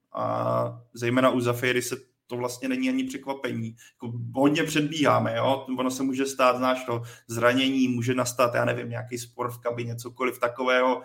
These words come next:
takových případů z minulosti, kdy se jevilo, že všechno půjde jako po drátkách a nakonec to tak nebylo, eh, bylo ne-, nespočet.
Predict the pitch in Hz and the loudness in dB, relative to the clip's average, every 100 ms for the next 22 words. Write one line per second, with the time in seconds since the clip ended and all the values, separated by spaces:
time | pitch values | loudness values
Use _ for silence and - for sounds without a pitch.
0 | - - 120 123 123 - 127 - 127 120 | -12 -14 -10 -8 -10 -12 -6 0 0 0
1 | 120 120 127 120 131 123 123 120 120 - | -2 0 -2 -2 -6 -4 -2 -2 -4 -4
2 | 120 120 123 120 120 120 120 127 - 123 | 0 2 2 0 -2 -6 -10 -12 -8 -6
3 | 120 135 - 123 120 120 117 123 120 - | -4 -6 -10 0 4 4 2 0 0 -4
4 | _ _ 120 117 117 123 120 - 123 123 | _ _ -4 -2 -2 -2 -4 -2 0 0
5 | 120 117 123 120 123 _ _ _ - 120 | 0 2 2 2 -2 _ _ _ 0 6
6 | 120 117 117 117 117 113 - 117 120 123 | 6 6 2 0 -4 -6 -6 0 2 0
7 | 117 - 113 - - - - | -2 -4 -4 -2 -2 -2 -6